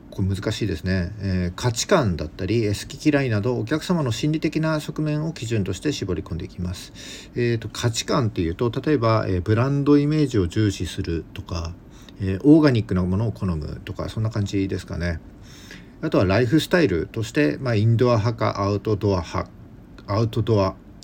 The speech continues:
派かみたいな。えー、あとは好き嫌いなど消費者の、あの、内面的なもの、あの、ラーメン好きとかうどん好きなんてのがあると思います。えー、あとは社交的か、えー、内向的か、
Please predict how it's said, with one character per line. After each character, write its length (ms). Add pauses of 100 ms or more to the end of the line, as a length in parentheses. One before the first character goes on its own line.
(120)
派 260 (140)
か 200 (120)
み 100
た 100
い 60
な。 100 (800)
え 380
ー、 20
あ 40
と 80
は 80
好 160
き 100
嫌 120
い 40
な 100
ど 140
消 240
費 100
者 220
の、 300
あ 240
の、 100
内 220
面 320 (320)
的 160
な 160
も 160
の、 180 (240)
あ 140
の、 80
ラ 140
ー 20
メ 100
ン 60
好 80
き 160
と 80
か 240 (340)
う 60
ど 120
ん 60
好 80
き 320
な 80
ん 80
て 100
の 80
が 220
あ 60
る 80
と 80
思 160
い 100
ま 120
す。 220 (1600)
え 300
ー、 100
あ 80
と 80
は 60
社 200
交 220
的 280
か、 360
え 200
ー、 20
内 240
向 220
的 280
か、 320